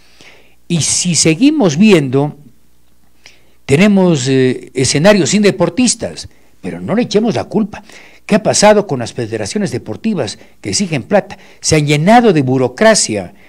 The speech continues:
Yo les recuerdo con tanto afecto a gente como Ernesto Cañizares,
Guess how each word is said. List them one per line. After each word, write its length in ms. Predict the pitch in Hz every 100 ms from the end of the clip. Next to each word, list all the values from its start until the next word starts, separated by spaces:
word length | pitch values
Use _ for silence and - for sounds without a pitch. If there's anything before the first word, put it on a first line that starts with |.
| - - - -
Yo 120 | 160
les 180 | 233 160
recuerdo 560 | 131 - 170 220 214 220
con 160 | 113
tanto 300 | 104 196 180
afecto 600 | 123 185 165 - 135 147 -
a 100 | -
gente 260 | 160 151
como 440 | - 113 107 104 101
Ernesto 320 | 120 - 135
Cañizares, 720 | 107 98 - 151 92 95 -